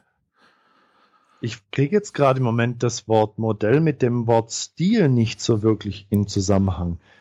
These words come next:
Denn der S-, der Stil muss ja wiedererkennbar sein. Klassische Grafikerweisheit, Corporate Design.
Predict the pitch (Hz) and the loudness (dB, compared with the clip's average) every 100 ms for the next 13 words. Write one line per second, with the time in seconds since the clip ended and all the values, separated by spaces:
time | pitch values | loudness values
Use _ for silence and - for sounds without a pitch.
0 | _ 127 127 120 123 123 - - 117 110 | _ 2 4 4 2 0 -6 0 2 2
1 | - - _ 185 196 165 123 123 135 - | -2 -8 _ -4 2 4 4 0 -2 -2
2 | 113 139 143 104 101 117 107 95 90 90 | -2 0 2 0 -2 -4 -2 -2 -2 -4
3 | 85 85 90 _ - 120 123 135 120 - | -6 -6 -10 _ -2 0 2 0 -4 0
4 | 107 131 147 123 113 113 110 98 87 - | 0 0 -2 -2 0 0 0 -4 -6 -10
5 | _ - _ - 131 135 127 110 - 123 | _ -20 _ 0 0 0 -2 -4 -2 0
6 | 131 104 | 0 -4